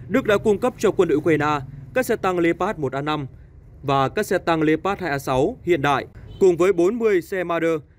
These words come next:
Đây là một phần trong chiến dịch viện trợ quân sự quy mô lớn của phương Tây. Theo Forbes, Leopard hai A sáu có thể được xem là một trong những xe tăng tốt nhất của Ukraine. Chúng tiên tiến hơn các mẫu xe tăng Leopard đời cũ đã được phương Tây cung cấp cho Ukraine.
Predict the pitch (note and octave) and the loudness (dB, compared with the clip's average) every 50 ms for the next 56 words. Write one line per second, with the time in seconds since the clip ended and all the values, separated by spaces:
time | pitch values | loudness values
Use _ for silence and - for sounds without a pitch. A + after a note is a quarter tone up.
0 | - - - - A#3+ F#3+ E3+ E3 D#3+ C#3+ - E3+ D#3+ D#3 C#3+ G3+ F#3+ F3 - F3 | -20 -8 -4 -2 -2 0 0 0 0 0 0 -2 -2 -2 -2 -4 -4 -2 0 0
1 | F3+ F#3+ - F3 D3 - A#2+ C#3+ E3 D3+ C3 D#3+ D#3+ C#3 - F#3 F3+ - F#3 E3 | 0 2 0 -2 -2 -2 -2 -2 -2 -2 0 -2 -4 0 0 0 2 2 2 2
2 | D#3 F3+ E3 D#3+ D#3+ D#3 C#3+ D3+ - - C#3 C3+ D3 C3+ B2+ C#3+ C#3 C3+ C3 B2+ | 2 2 2 2 2 2 2 2 0 -2 -4 -6 -6 -4 -4 -2 -2 -2 -2 -4
3 | - - - - - - - - - - G3 G3 - G3 F#3+ F#3+ F#3 - - - | -8 -16 -20 -20 -20 -20 -20 -10 -4 -2 -2 0 2 2 2 2 0 -2 -8 -16
4 | - - - F3+ G3+ G#3+ G#3 - A#3 A#3 G#3+ G#3 - D#3+ E3+ E3 - D#3 C#3 D3 | -20 -12 -2 2 2 4 4 2 0 -2 -2 -4 -4 -4 -4 -4 -2 -2 0 0
5 | F#3 G#3+ - E3 E3+ - G3+ D3+ B2 A#2+ B2+ A#2+ - F3+ E3+ D#3 C3+ B2 C3 C3+ | -2 -2 -2 -4 -4 -2 -2 -2 0 -2 -4 -4 -2 -2 -2 -2 0 0 0 0
6 | C3 - E3 D#3 D#3+ F3+ G3 - F3+ - - D#3 D3 - - A3 - G#3 A3 B3 | 0 0 -2 -2 0 0 0 0 -2 -2 -2 -4 -2 -2 -2 -2 0 0 0 0
7 | - - B2+ A#2 B2 B2+ C#3+ C3+ B2 B2+ C3 C3 B2+ - - - - - - - | 0 -2 -2 0 0 0 0 0 0 0 0 -2 -2 -4 -10 -18 -20 -20 -14 -2
8 | - F#3 G3+ G3+ B3 A3+ - F3 F3+ F3+ G#3 G3+ G3 F3+ - G#3 G#3 F#3+ F#3+ G3 | 0 0 0 2 2 2 4 4 2 2 2 2 2 0 -2 -4 -4 0 0 0
9 | G3 - G3 - - F3 E3 E3 D#3+ D#3+ D#3 - F3+ G3+ G#3+ - C3 B2+ B2+ D#3+ | 0 0 -4 -4 -2 -2 -2 0 0 -2 -2 -2 -4 -4 -2 -2 -2 0 2 4
10 | D#3+ F3 A3+ B3 - - - - - - G3 A#3 - D#3 - F3+ D#3+ D#3 - E3 | 4 4 2 0 -4 -10 -12 -14 -10 -6 -4 -2 -2 -2 -2 -2 -4 -2 -2 -2
11 | D#3 D3+ E3+ D#3 - G3+ - - - - C#3 - D3+ C#3 C3 C3 C3+ C3 | -2 -2 -2 -2 -2 -2 -4 -2 -2 -4 -4 -2 -2 -2 0 0 -2 -2